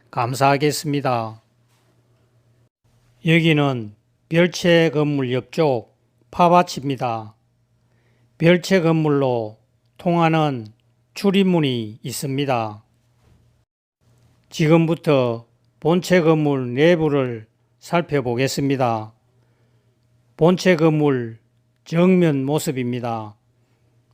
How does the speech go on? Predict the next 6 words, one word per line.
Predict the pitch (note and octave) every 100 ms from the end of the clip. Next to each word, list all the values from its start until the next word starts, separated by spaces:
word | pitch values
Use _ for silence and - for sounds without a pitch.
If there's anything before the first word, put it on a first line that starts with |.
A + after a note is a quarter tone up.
| _
본체 | D#3+ G3 G#3 F#3+
건물은 | E3+ D#3+ D3 C#3 B2+ A2+ G#2 _ _ _ _ _ _
등기 | E3+ F#3+ F3+ E3
면적이 | C#3+ C3+ C3+ E3 D#3 C#3+ A#2 G#2+ - _ _ -
여섯 | E3+ F3 F3+
평입니다. | - C3+ B2+ B2 A#2 A2+ G#2+